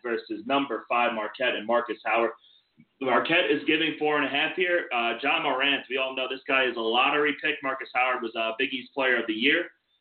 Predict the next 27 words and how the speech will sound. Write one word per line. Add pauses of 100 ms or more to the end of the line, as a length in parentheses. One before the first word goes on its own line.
(140)
But,
uh,
people
are
gonna
fall
in
love
with
Ja
getting
points
in
this
one,
I'm
telling
you. (340)
Uh, (120)
the
Big
East,
you
gotta
hold
the
conference